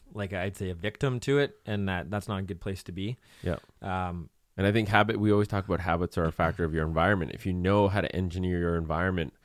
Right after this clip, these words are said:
Speaker 2: for learning, uh, and you know what goes into optimizing your learning, then you prepare yourself much better to be able to actually, you know, consume and, 'cause being able to,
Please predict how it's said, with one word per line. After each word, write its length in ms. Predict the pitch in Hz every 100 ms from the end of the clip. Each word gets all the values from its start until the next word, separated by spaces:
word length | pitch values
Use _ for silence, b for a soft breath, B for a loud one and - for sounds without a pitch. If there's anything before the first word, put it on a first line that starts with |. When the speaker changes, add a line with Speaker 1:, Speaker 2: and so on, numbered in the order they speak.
| b b b
Speaker 2:
for 580 | - 92 82 82 80 -
learning, 540 | 87 92 95 76 80 - b b b b -
uh, 220 | 82 80
and 180 | 90 90
you 80 | 87
know 200 | 95 101
what 200 | 92 90
goes 240 | 95 85
into 540 | 92 90 - 92 82 -
optimizing 640 | 85 113 107 85 76 78 76
your 100 | 73
learning, 440 | 73 76 92 113
then 360 | 82 90 87 90
you 140 | 95
prepare 460 | 87 98 - 117 120
yourself 420 | 113 101 98 90
much 300 | 92 92 -
better 260 | 87 78 76
to 120 | -
be 100 | 85
able 140 | 85
to 60 | 76
actually, 360 | 82 - 71 - _ _ _
you 80 | -
know, 100 | 78
consume 400 | - 101 - 110
and, 120 | 98 92 B
'cause 140 | - 123
being 160 | 135
able 140 | 208 247
to, 160 | 120